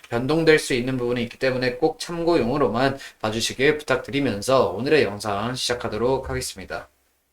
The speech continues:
예, 오늘은 유월 구일 수요일이고요. 현재 시각 열한 시 사 분 지나고 있습니다.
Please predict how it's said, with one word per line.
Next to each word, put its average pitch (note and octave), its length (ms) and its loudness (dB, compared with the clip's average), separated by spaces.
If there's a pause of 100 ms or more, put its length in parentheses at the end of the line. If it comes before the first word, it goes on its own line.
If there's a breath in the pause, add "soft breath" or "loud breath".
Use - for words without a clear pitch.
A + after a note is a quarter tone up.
(1000)
예, A#2 80 0
오늘은 F3+ 460 8
유월 C#3+ 260 6
구일 A#2+ 360 2
수요일이고요. D3 580 4
현재 A#2 200 0
시각 A2+ 400 2
열한 B2 260 0
시 G#2 320 -4
사 G#2 280 -4
분 B2+ 160 -4
지나고 G#2+ 340 -4
있습니다. G#2+ 600 -4